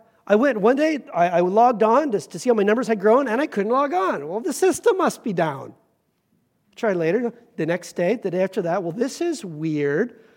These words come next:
And then I started to get concerned, and then I Googled, and it didn't take me long in Googling to find out that I'd been taken for a ride, and I thought I was smart. Like, who falls for this sort of stuff? Pfft, right? Nigerian prince, come on.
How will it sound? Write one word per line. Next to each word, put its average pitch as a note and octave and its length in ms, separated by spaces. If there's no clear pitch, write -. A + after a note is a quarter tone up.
And F3 100
then G3 100
I C#4 60
started B3+ 360
to F3 40
get E3+ 220
concerned, D#3 760
and G3 120
then G#3+ 120
I C#4 80
Googled, F3+ 880
and G3+ 100
it G3+ 100
didn't A#3 200
take C4+ 220
me B3+ 100
long G#3 300
in F3+ 120
Googling E3+ 520
to D#3 40
find E3+ 300
out E3 140
that D3 80
I'd E3 180
been C#3+ 160
taken D#3 360
for B2+ 200
a A#2+ 80
ride, D3+ 320
and D3 100
I C4+ 100
thought D3+ 260
I A#2+ 60
was A#2+ 180
smart. D#3 420
Like, C3 120
who C#3 100
falls C#3 260
for C#4+ 140
this G#3+ 120
sort A#2 160
of A#2+ 80
stuff? - 520
Pfft, - 280
right? G3+ 280
Nigerian C3 640
prince, - 560
come - 180
on. - 240